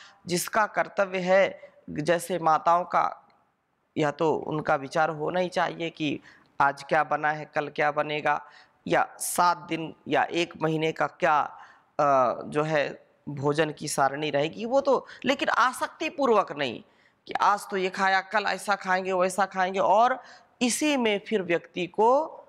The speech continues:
जो है, अ, इसी में भटकता रहता है,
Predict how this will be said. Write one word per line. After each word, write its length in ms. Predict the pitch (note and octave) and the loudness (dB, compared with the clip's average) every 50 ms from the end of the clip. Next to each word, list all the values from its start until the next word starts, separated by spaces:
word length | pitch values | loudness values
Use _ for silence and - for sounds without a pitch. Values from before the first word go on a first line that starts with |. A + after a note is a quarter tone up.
| _ _ _ _ _ - | _ _ _ _ _ 0
जो 140 | D#3+ F#3 | 0 2
है, 560 | F3+ F3 F#3 F3 E3 F3+ F#3+ - - - - _ - | 2 4 2 2 2 0 -2 -4 -10 -20 -18 _ 0
अ, 540 | E3 E3 D#3 D3+ C#3+ C3 G#2 E2+ D#2+ - - - | 2 2 4 4 4 2 0 0 -2 -4 -6 -4
इसी 280 | - D#3 F3 - G#3 G3 | -6 -6 -4 -2 0 2
में 160 | F#3 F3+ D3+ | 2 2 0
भटकता 440 | D3+ D#3 - E3 D#3+ - - A3 G#3 | -2 -2 -2 -2 -4 -2 0 0 2
रहता 360 | F#3 E3+ D#3+ - - F3 F3 | 2 0 -2 0 2 2 2
है, 220 | F#3 F#3+ G#3 - | 2 0 -4 -8